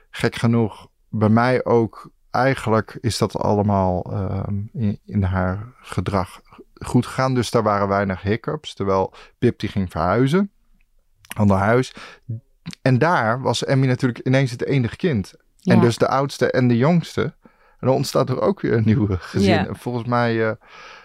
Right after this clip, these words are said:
Speaker 2: Hoe
Speaker 1: is
Speaker 2: was dat voor jou dan, Tuna? Heb jij, kan jij je herinneren hoe jij je als kind voelde voor wat betreft van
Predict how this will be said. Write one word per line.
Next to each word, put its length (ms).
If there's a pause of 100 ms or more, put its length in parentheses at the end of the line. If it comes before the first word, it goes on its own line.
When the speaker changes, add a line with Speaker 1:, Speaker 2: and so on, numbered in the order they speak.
(440)
Speaker 2:
Hoe 100
Speaker 1:
is 80
Speaker 2:
was 120
dat 180
voor 100
jou 200
dan, 140
Tuna? 440
Heb 180
jij, 360 (220)
kan 140
jij 220
je 60
herinneren 880 (480)
hoe 220
jij 160
je 60
als 160
kind 220
voelde 440
voor 180
wat 140
betreft 380
van 300